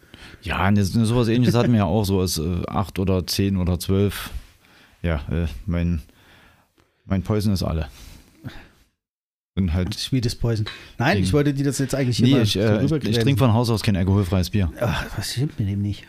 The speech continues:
Speaker 2: Weiß
Speaker 1: Das,
Speaker 2: ich ja nicht.
Speaker 1: das ist,
Speaker 2: Hm.
Speaker 1: äh, das macht man nicht, nee. Ähm
Speaker 2: Okay.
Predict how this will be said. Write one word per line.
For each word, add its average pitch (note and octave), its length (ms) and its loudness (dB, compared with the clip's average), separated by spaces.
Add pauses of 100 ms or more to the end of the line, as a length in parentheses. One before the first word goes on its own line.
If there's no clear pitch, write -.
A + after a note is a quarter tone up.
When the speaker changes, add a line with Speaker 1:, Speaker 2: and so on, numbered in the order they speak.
(120)
Speaker 2:
Weiß A#2 120 -2
Speaker 1:
Das, F#2+ 100 -2
Speaker 2:
ich G#2 60 -2
ja G#2 40 0
nicht. G#2 80 0
Speaker 1:
das - 220 -2
ist, F2+ 220 -2
Speaker 2:
Hm. B2 80 0
Speaker 1:
äh, F#2+ 100 0
das F2 160 -2
macht E2 200 -2
man E2 100 0
nicht, - 200 -8
nee. D#2+ 160 -4 (140)
Ähm G2 580 2
Speaker 2:
Okay. - 280 -2